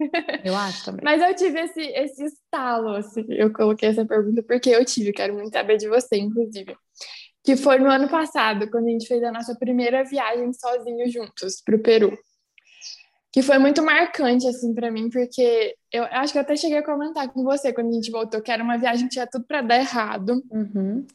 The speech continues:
Speaker 1: Não, foi zero uma viagem romântica. Foi super perrengue. A gente ficou numa viagem internacional, tipo, cinco dias. Eu tava doente, tava tomando um coquetel de remédios, tipo assim.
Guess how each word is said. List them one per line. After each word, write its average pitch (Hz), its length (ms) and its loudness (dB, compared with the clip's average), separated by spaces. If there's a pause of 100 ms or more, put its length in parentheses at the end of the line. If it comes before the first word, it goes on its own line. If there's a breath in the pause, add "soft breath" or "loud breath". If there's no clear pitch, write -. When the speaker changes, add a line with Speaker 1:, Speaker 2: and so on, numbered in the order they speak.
Speaker 1:
Não, 254 340 2
foi 247 220 4
zero 233 300 2
uma 330 120 -8
viagem 269 320 -4
romântica. 226 880 -6 (560 soft breath)
Foi 262 140 6
super 349 360 4
perrengue. 254 640 0
A - 80 -2
gente 233 220 -4
ficou 254 500 0 (500)
numa 247 220 4
viagem 262 240 2
internacional, 262 500 -4
tipo, - 180 -8 (160)
cinco 311 360 2
dias. 226 400 6
Eu 233 100 2
tava 226 220 0
doente, 220 480 2
tava 214 200 -6
tomando 226 300 -4
um 240 40 -4
coquetel 233 460 0
de 247 80 4
remédios, 214 640 4
tipo - 160 -2
assim. 220 320 -4